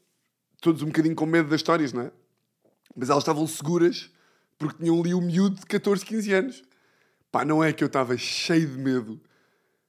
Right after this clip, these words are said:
<laughs> Um autêntico medricas com capa. Medricas com capa. Maricas pé de salsa.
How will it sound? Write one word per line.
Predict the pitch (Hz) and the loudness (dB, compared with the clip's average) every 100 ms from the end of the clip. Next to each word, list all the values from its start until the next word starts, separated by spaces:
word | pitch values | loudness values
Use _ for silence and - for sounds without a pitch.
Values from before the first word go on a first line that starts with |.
| _ _ _ - | _ _ _ -2
<laughs> | - - - _ - - _ _ - | -2 -2 -12 _ -20 -20 _ _ -6
Um | 143 165 | 4 6
autêntico | 165 165 196 185 - 151 - - _ _ _ - | 6 6 4 4 0 -8 -10 -20 _ _ _ -8
medricas | 156 180 196 214 208 196 165 147 - - _ - | 0 2 4 4 4 2 2 2 -2 -14 _ -2
com | 170 160 | -2 4
capa. | 170 165 - 113 92 | 8 6 4 -8 -10
Medricas | - 147 143 170 202 208 190 | -6 -6 -2 0 0 0 -2
com | 202 208 | 0 -2
capa. | 196 196 180 - 131 147 - _ _ _ _ _ _ | 4 8 8 6 -4 -4 -14 _ _ _ _ _ _
Maricas | 127 170 175 202 202 170 | 2 6 6 4 2 0
pé | - 185 | 4 4
de | 180 | 4
salsa. | - 175 175 - 147 139 | 4 6 6 4 -4 -6